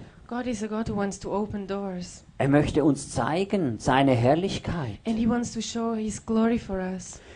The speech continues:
Speaker 2: Er möchte die ganze Herrlichkeit zeigen.
Speaker 1: All of his glory he wants to show us.
Speaker 2: Er möchte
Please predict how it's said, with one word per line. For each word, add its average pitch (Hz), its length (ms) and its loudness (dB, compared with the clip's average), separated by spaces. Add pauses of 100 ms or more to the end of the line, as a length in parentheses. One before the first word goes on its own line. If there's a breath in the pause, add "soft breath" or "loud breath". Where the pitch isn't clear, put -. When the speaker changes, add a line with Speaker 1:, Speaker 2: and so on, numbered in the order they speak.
Speaker 2:
Er 185 140 4
möchte 196 320 8
die 160 220 -6
ganze 190 440 6
Herrlichkeit 196 720 4
zeigen. 117 680 2
Speaker 1:
All 233 200 -2
of 240 100 -4
his 220 220 -10
glory 214 320 -2
he 202 80 -4
wants 190 240 -8
to - 120 -18
show 190 260 -10
us. 185 460 -12
Speaker 2:
Er 143 140 2
möchte 160 480 6